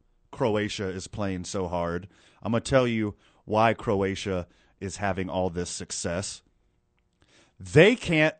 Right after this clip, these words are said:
upset that smoking super hot chick who dresses up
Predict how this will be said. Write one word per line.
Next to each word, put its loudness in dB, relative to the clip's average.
upset 4
that 2
smoking 4
super 2
hot 4
chick -4
who -4
dresses 4
up 2